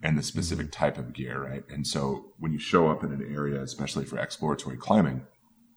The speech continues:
Speaker 1: there's so much that you have to take. And I, I learned that firsthand in Angola, right? As we're cleaning routes and,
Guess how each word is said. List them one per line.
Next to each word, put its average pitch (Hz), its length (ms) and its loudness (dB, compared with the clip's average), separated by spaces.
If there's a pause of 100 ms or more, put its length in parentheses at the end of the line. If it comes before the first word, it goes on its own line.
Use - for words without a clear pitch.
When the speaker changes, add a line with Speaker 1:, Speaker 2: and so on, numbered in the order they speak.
(600)
Speaker 1:
there's 87 220 2
so 85 200 4
much 73 420 0 (200)
that 73 80 -4
you 71 100 -2
have 73 160 2
to - 80 -12
take. 65 280 -10
And 69 120 -6
I, 67 200 -6
I 71 100 -4
learned 71 200 0
that - 160 -8
firsthand 69 440 -6
in 65 60 -6
Angola, 64 440 -6
right? 62 200 -10
As 64 140 -10
we're 64 160 -10 (380)
cleaning 76 300 4
routes 64 400 -4
and, 64 260 -8